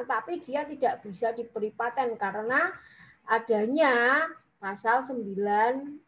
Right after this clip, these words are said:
ini. Nah, apa saja contohnya? Oke, kita lihat satu persatu. Ya. Ini adalah sex toys, ya,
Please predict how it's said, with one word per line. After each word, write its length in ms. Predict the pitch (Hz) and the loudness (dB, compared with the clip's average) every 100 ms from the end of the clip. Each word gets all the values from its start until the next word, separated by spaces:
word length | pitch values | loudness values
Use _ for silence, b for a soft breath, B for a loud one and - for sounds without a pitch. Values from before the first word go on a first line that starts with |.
| _ | _
ini. 320 | 190 185 175 165 - | -12 -10 -10 -12 -4
Nah, 240 | 240 262 330 | 0 2 4
apa 160 | 403 | 4
saja 320 | 415 392 392 | 4 2 2
contohnya? 560 | 381 339 320 302 285 220 | 2 0 0 -4 -4 -6
Oke, 240 | 170 180 | -10 -12
kita 320 | - 180 185 185 | -14 -14 -14 -14
lihat 160 | 180 | -16
satu 320 | - 175 - | -18 -20 -20
persatu. 400 | 196 _ - _ _ _ _ | -20 _ -20 _ _ _ _
Ya. 160 | 160 - _ _ _ _ _ _ - _ b b b b | -16 -16 _ _ _ _ _ _ -20 _ b b b b
Ini 400 | - 349 403 381 | -6 0 4 4
adalah 400 | 359 311 285 302 | 4 6 6 4
sex 400 | 302 311 294 - | 2 -2 -2 0
toys, 560 | 262 220 190 175 - - | 4 4 2 -6 -8 -6
ya, 160 | 180 | -8